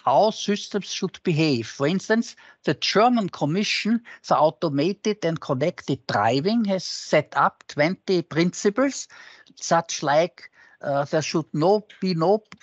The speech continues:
there should be a preference for vulnerable road users. Uh, you should protect the first and the vulnerable road users. These are the persons and cyclists and so on. That's also to take care particularly on them. And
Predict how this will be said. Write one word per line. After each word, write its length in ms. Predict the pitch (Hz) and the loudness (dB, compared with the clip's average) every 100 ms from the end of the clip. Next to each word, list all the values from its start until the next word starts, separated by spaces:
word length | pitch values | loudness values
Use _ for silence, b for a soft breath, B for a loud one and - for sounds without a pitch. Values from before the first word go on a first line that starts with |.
| - 151 | -12 -2
there 140 | 180 | 0
should 320 | 160 202 196 - | 2 2 0 2
be 160 | 185 | 2
a 60 | 160 | 2
preference 760 | 135 160 - 175 170 185 - | 2 0 2 0 2 0 -4
for 160 | - 143 | -2 0
vulnerable 800 | 123 170 190 196 175 160 147 135 | 2 0 2 0 0 -2 -2 -2
road 300 | 123 120 - | -2 -4 -4
users. 480 | 143 143 226 - 156 | -4 0 -2 -2 -6
Uh, 100 | 151 _ | -6 _
you 160 | 165 156 | -6 -4
should 280 | 190 180 | -4 -4
protect 520 | - 156 180 175 - B B - | -6 -4 -2 -2 -4 B B -4
the 80 | |
first 460 | 135 - 185 185 - | -4 0 2 2 0
and 100 | 143 | -2
the 120 | 143 | 0
vulnerable 520 | 135 185 190 175 143 | 0 0 2 2 0
road 220 | 123 135 160 | 0 -2 0
users. 320 | 165 214 - B B | 0 0 -4 B B
These 160 | 175 156 | -4 -2
are 120 | 147 | 0
the 220 | 151 135 123 | 2 0 0
persons 640 | 143 156 - - 226 - | 0 0 -2 -2 -4 -2
and 180 | 135 123 | -4 -2
cyclists 800 | - 127 170 - 214 208 - - | 0 0 0 -2 -4 -4 -4 -6
and 100 | 185 | -4
so 140 | - | 0
on. 260 | 180 226 254 B B B B B _ | 2 2 0 B B B B B _
That's 200 | 165 135 | -4 0
also 280 | 147 147 143 | 0 0 -4
to 160 | 160 | -6
take 300 | - 151 143 | -2 -2 -2
care 180 | - 151 | 0 2
particularly 840 | - 120 - 156 208 196 220 226 - 175 | 2 -2 -2 0 2 2 0 -2 -4 -6
on 180 | 185 | -4
them. 260 | 180 214 247 - B B B | 0 0 -2 -12 B B B
And 160 | - | -4